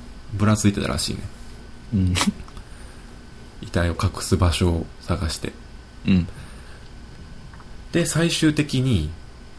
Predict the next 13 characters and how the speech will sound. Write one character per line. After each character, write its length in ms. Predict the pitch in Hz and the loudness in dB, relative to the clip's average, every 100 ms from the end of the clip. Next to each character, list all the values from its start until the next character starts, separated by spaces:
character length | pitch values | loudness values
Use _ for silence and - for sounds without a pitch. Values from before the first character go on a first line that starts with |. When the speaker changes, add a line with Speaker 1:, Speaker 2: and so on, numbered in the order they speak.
| - - - - - - - - - - - - | -16 -16 -16 -16 -16 -16 -14 -14 -14 -16 -16 -12
Speaker 1:
そ 180 | - 113 | -2 2
の 200 | 113 113 | 6 6
人 320 | 110 - 110 | 4 4 6
の、 340 | 123 131 127 - - - - - - - | 8 6 4 2 -10 -14 -14 -14 -16 -4
え 240 | - 85 - | -2 -2 -4
ー 140 | - | -6
と、 240 | - - - | -4 -4 -4
勤 300 | - 98 92 | 2 4 6
務 180 | 92 92 | 6 4
先 320 | - 98 101 | 4 4 6
で 80 | 98 | 6
あ 100 | 80 | 6
る、 240 | 92 90 | 4 2